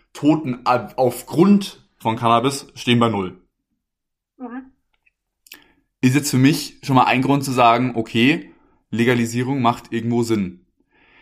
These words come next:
Speaker 1: Jetzt aber vielleicht, um mal ganz kleines bisschen auf dein Studienfach zu kommen,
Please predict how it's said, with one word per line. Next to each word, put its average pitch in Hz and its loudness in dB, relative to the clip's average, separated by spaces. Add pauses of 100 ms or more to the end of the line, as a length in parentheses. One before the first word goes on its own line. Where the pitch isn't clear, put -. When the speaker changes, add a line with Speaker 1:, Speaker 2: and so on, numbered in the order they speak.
(440)
Speaker 1:
Jetzt 196 -2
aber 127 0
vielleicht, 120 -4
um 139 -4
mal 127 0 (140)
ganz 147 -2
kleines 135 -2
bisschen 135 -6
auf 117 -6
dein 120 -2 (160)
Studienfach 113 -2
zu - -8
kommen, 113 -6